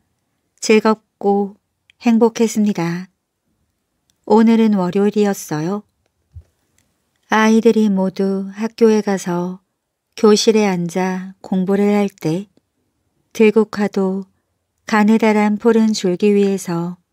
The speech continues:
따뜻한 햇볕과 주위의 모든 것들로부터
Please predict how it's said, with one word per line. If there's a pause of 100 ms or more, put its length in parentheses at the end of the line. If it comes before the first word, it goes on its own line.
(760)
따뜻한
햇볕과 (600)
주위의
모든
것들로부터